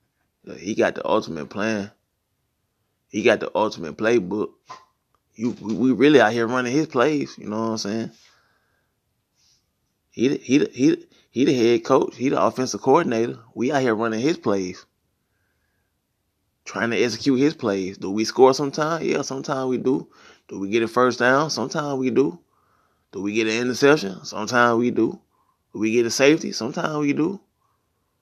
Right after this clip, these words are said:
Do we get a fumble? Sometimes we do. It's just like that, man. This is not a rant, though. This just, this, I'm just coming from the heart, for real, for real. I just feel like coming at y'all, you know what I'm saying? We're gonna have a new episode of podcast coming real, real, real, real, real soon.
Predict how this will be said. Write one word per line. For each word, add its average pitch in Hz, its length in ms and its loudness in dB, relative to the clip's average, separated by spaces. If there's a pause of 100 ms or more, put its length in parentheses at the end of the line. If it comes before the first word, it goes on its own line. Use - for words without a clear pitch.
(300)
Do 107 80 -12
we 104 80 -2
get 117 160 2
a - 20 -2
fumble? 147 420 2
Sometimes 175 440 -4
we 160 160 -2
do. 180 260 -2 (1120)
It's - 140 -12
just 120 200 2
like 151 260 4
that, 92 240 -2
man. 104 340 -8
This 117 140 -6
is 135 80 -4
not 147 220 4
a 147 40 0
rant, 160 340 0
though. 101 200 -8
This 135 180 -4
just, 131 200 0
this, 139 140 0 (200)
I'm - 120 -2
just 131 160 -2
coming 113 200 0
from 101 160 -8
the 98 60 -8
heart, 120 260 6
for 98 80 -10
real, 123 240 6
for 107 160 -10
real. 95 220 -8 (720)
I - 60 -14
just 113 280 -2
feel 113 140 2
like 107 220 2
coming 107 300 0
at 104 200 -2
y'all, 110 300 4
you 104 80 -4
know 107 120 -6
what 107 40 -4
I'm 107 60 -6
saying? 104 280 -6
We're 113 80 0
gonna 123 140 0
have 101 140 0
a - 20 -2
new 113 180 0
episode 110 380 0
of 92 80 -6
podcast 107 540 4
coming 101 220 -6
real, 107 260 -2
real, 107 220 -2
real, 117 220 0
real, 113 220 2
real 123 280 8
soon. 104 400 -4